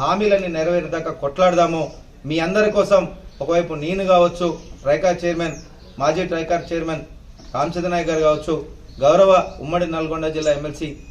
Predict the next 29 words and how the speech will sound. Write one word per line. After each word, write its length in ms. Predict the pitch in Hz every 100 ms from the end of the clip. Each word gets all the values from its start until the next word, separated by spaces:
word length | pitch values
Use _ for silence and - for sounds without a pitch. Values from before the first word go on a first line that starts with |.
| -
కోటిరెడ్డి 340 | 135 147 175 175
గారు 140 | 165 160
కావచ్చు, 320 | 151 151 - 156 - - - 135
మేమందరం 500 | 139 156 185 208 208 185
ఈ 20 | 170
నియోజకవర్గం 500 | 165 185 190 180 175 165
సాక్షిగా 340 | 160 - 170 170 156
ఉన్నటువంటి 380 | 175 180 170 170
ప్రతి 200 | 147 170
ఒక్క 120 | 170 156 151
కార్యకర్తను, 560 | 175 190 175 180 175 156 - - - -
బీఆర్ఎస్ 360 | 143 180 180 180
పార్టీ 160 | 165 165 160
కుటుంబ 220 | 165 165 160
సభ్యులందరూ 500 | 143 156 147 147 143
కూడా 140 | 151 143 - - - - 120
ఆదుకుంటాం. 500 | 165 185 185 180 175 156 - - - - 139
ఎవరు 220 | 190 208 185
ఎట్లాంటి 400 | 190 180 175 180 160 - - -
ఇబ్బందులు 340 | 131 175 190 180
పడాల్సిన 320 | 170 165 160
అవసరం 240 | 147 165 156
లేదు. 180 | 156 156 143 - - - 120 147
రేపు 240 | 180 185 175 - - - 143
పన్నెండు, 340 | 151 196 202 202
పదమూడో 280 | 175 175 175 160
తారీఖు 240 | 160 156
నాడు 200 | 160 156 147 - - - -
ఖచ్చితంగా 500 | 139 175 180 175 175